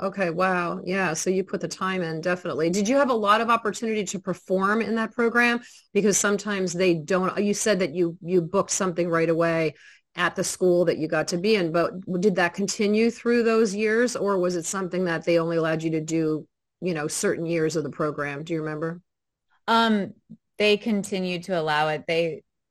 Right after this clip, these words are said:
Speaker 2: they honestly really push for everyone to audition for operas. So I was specifically classical, so it's specifically opera that I was auditioning for.
Speaker 1: Mm-hmm.
Speaker 2: So yeah, there, you know, it was a big day when there were auditions. It was very nerve-wracking,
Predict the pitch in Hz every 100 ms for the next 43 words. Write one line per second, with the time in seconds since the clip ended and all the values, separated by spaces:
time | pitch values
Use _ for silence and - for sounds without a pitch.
0 | - 202 196 226 277 - 160 156 156 151
1 | 170 156 - 139 135 143 139 139 135 156
2 | 156 - - 180 147 139 143 - 143 135
3 | 151 - 147 139 131 - - 143 - 117
4 | 151 170 - 165 160 180 185 175 _ _
5 | _ - 214 - 190 202 185 175 165 170
6 | 139 151 170 175 165 170 151 151 - 160
7 | 156 160 160 160 147 139 151 165 165 165
8 | 165 170 175 170 175 175 185 180 185 190
9 | 190 208 220 190 175 196 147 _ _ _
10 | _ _ - 240 339 339 220 - 180 175
11 | 175 - 185 170 175 202 170 135 170 170
12 | 170 180 190 185 170 175 170 175 170 165
13 | 160 165 160 160 175 180 214 202 170 160
14 | 160 156 - 165 151 165 151 147 160 147
15 | 156 - 160 185 233